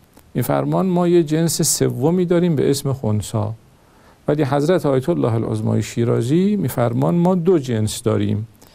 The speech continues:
خنثی یه مرجحاتی داره که می‌شه از روی اون مرجحات تشخیص داد که این شخص مرد یا زنه. حالا در طی پاسخ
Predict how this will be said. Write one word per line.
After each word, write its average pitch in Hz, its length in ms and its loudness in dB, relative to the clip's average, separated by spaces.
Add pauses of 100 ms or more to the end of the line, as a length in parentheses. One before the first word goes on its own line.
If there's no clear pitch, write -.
(460)
خنثی 151 840 0
یه 190 120 2
مرجحاتی 139 1000 0
داره 165 520 0 (520)
که 139 160 0
می‌شه 190 340 2
از 123 300 0
روی 156 260 2
اون 117 260 0
مرجحات 113 960 0
تشخیص 147 760 0
داد 110 240 0
که - 140 -6
این 110 220 -2
شخص 190 640 -2 (920)
مرد 202 460 0
یا 190 480 2
زنه. 101 460 -2 (640)
حالا 208 260 0
در 175 220 0
طی 151 540 0
پاسخ 123 600 -2